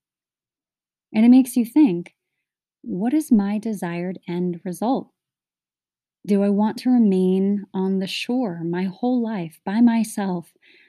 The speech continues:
just waving at someone who's playing in the water, never being close to them, never getting to participate with them or make memories with them or feel connected to them?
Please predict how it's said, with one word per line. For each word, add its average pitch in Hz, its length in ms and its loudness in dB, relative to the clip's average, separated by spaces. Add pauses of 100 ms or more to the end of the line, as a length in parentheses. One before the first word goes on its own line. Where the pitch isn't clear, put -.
(120)
just 220 220 -2
waving 202 560 2
at 170 140 -8
someone 190 520 0
who's 175 160 -4
playing 196 460 -2
in 185 80 0
the 180 80 -2
water, 180 500 -10 (960)
never 254 380 6
being 277 320 8
close 214 400 -8
to 208 140 -12
them, 175 360 -12 (400)
never 214 300 -2
getting 262 240 2
to - 100 -8
participate 208 840 -10
with 185 160 -8
them 170 200 -4
or 170 80 -4
make 185 300 -2
memories 190 560 -2
with 185 160 -8
them 170 260 -6
or 180 100 -8
feel 196 220 -8
connected 185 640 -2
to 180 100 -10
them? 175 300 -10